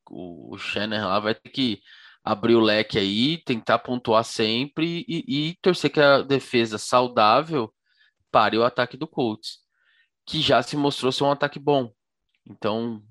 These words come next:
vai ser um jogo bem interessante pra ver. E aí se ficar no, no, nos braços dos quarterbacks pra resolver, aí eu tenho que concordar com você, Bacon. Aí vai dar, vai dar Colts, porque o Wentz é melhor do que o Garoppolo. É,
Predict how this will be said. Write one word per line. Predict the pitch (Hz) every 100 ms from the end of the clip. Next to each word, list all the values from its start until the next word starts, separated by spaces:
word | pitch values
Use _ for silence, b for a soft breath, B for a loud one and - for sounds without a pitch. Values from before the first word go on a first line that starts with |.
| _ _
vai | 107 110
ser | 147
um |
jogo | 139 151
bem | 156
interessante | 180 185 180 175 -
pra | 190
ver. | 151 110 b b b b b -
E | 117
aí | 143
se | - 208
ficar | - 185
no, | 165 143
no, | 131 -
nos | 123 120
braços | 117 117 120 120 117 - _
dos | - 156
quarterbacks | - 143 139 104 110 -
pra | - 131
resolver, | 147 117 104 143 127 120 _ _ _ _ _ _ -
aí | 113 113
eu | 123
tenho | 123 123
que | -
concordar | 127 127 135 117 -
com | 123
você, | 135 -
Bacon. | 98 85 -
Aí | 87 95
vai | 98 113
dar, | 117 107 104
vai | 107
dar | 101
Colts, | - 104 95 - - _
porque | -
o | 92
Wentz | 92 98 -
é | 113
melhor | 117 101 95
do | -
que | _
o | -
Garoppolo. | 113 98 - 95 _ _ _ _ -
É, | 50 -